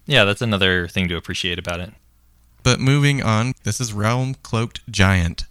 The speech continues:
Speaker 2: Realm Cloaked Giant is an adventure creature.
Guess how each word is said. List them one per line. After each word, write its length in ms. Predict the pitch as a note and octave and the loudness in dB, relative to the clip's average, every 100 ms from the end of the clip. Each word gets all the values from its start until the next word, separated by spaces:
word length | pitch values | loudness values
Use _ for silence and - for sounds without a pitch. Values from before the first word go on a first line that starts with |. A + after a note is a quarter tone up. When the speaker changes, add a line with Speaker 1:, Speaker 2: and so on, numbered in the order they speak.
| _ - | _ 2
Speaker 2:
Realm 220 | C#3 D3+ | 2 2
Cloaked 220 | - D#3 - | 0 -2 0
Giant 420 | B2+ C3 C3 - - | 0 0 -4 -10 -4
is 420 | A#2 A#2+ A2+ A2+ - | 0 2 0 -6 -4
an 120 | G#2 | -2
adventure 800 | G2+ G2 G#2+ G#2 A2 G2 F#2+ G2 - | -2 0 -2 0 0 2 0 -2 -4
creature. 480 | - F#2 G2+ G2+ | -4 -4 -4 -6